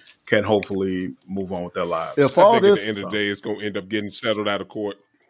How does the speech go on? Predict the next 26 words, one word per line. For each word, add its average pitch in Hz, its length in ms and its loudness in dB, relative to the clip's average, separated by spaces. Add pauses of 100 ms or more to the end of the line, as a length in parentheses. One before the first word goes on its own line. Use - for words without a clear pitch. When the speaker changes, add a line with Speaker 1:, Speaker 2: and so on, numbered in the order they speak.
(380)
Speaker 2:
Well, 175 240 8
if 160 100 0
all 247 220 4
Speaker 1:
Yeah. 175 60 0
Speaker 2:
this 190 200 2
is 151 140 -4
true, 165 340 6
can 147 260 2
we 160 140 4
mention 170 420 0
again 156 440 2
how 123 180 4
this 139 240 2
is 120 80 0
another 131 380 4
case 143 380 2
where 120 100 0
the 110 100 2
N 123 120 2
F 120 200 -2
L 131 220 6
just 110 260 -8
covers 117 400 -2
up - 220 0
this 123 200 -4
abuse? 131 600 -4